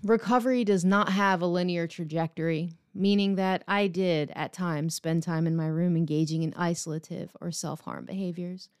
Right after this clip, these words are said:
or even eating disorder behaviors. The diagnosis, or I suppose more accurately, the realization of the diagnosis was both freeing and limiting all at the same time.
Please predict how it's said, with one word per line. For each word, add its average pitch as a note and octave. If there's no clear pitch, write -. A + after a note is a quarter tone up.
or G#3
even A3
eating A3
disorder E3+
behaviors. E3+
The A3
diagnosis, G#3+
or E3
I F#3
suppose F3+
more D#3+
accurately, F#3
the F#3+
realization A3
of E3
the E3
diagnosis D#3+
was D#3+
both D#3
freeing F3+
and D3+
limiting F3
all E3+
at D3
the D3
same D3
time. D3